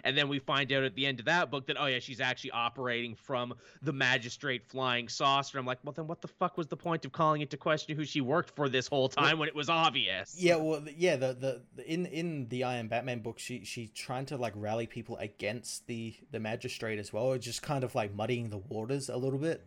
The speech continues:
Speaker 1: Very.
Speaker 2: And, um, uh, and, uh, like, just causing chaos, basically, is, like, her deal. Just so,
Speaker 1: It's
Speaker 2: like,
Speaker 1: also
Speaker 2: like, Simon Saint can come in and, like, be the hero.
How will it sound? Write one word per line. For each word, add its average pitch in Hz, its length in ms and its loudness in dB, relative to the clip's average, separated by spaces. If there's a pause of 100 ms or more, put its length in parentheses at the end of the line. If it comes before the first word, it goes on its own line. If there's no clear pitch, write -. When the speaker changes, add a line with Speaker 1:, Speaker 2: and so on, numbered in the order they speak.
Speaker 1:
Very. 104 560 0 (100)
Speaker 2:
And, 120 240 0
um, 110 320 0
uh, 101 320 -2 (220)
and, 107 260 0
uh, 101 280 0 (640)
like, 113 200 0
just - 160 0
causing 160 320 4
chaos, 123 380 4
basically, 104 500 -2
is, 98 120 -4
like, 104 180 -2
her 107 160 -2
deal. 95 340 -4 (520)
Just 131 240 2
so, 135 100 4
Speaker 1:
It's 117 100 4
Speaker 2:
like, 117 220 4
Speaker 1:
also 139 160 0 (160)
Speaker 2:
like, 117 300 0
Simon 117 420 0
Saint 107 240 0
can 113 140 -6
come 110 220 -2
in 107 120 0
and, 98 140 -4
like, 98 180 -4 (240)
be 110 160 0
the 104 80 -4
hero. 98 400 -4